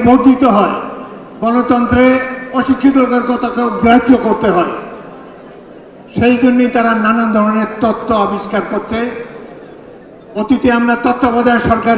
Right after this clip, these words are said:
দেখেছি। আমাদের সরকার পনেরোই ফেব্রুয়ারিতে আমরাই প্রত্যাবর্তন, আমরাই প্রবর্তন করেছিলাম তত্ত্বাবধায়ক সরকারের। এই দেশবাসী অভ্যস্ত যে তিন মাসের একটা তত্ত্বাবধায়ক সরকার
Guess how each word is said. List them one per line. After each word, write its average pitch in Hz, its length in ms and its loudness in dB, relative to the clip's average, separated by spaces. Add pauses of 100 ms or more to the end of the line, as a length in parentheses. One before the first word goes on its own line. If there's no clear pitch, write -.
দেখেছি। 202 380 0 (580)
আমাদের 240 340 4 (140)
সরকার 233 380 4 (1900)
পনেরোই 233 460 2
ফেব্রুয়ারিতে 247 640 2 (1600)
আমরাই 254 320 4 (120)
প্রত্যাবর্তন, 247 600 0 (120)
আমরাই 240 340 0
প্রবর্তন 226 400 0 (100)
করেছিলাম 220 480 -2
তত্ত্বাবধায়ক 196 680 0
সরকারের। 170 400 -4 (960)
এই 240 80 0 (140)
দেশবাসী 240 500 2 (320)
অভ্যস্ত 240 420 0 (600)
যে 214 160 -6
তিন 247 200 2
মাসের 240 320 0
একটা 226 240 -4
তত্ত্বাবধায়ক 214 600 -2
সরকার 214 240 -4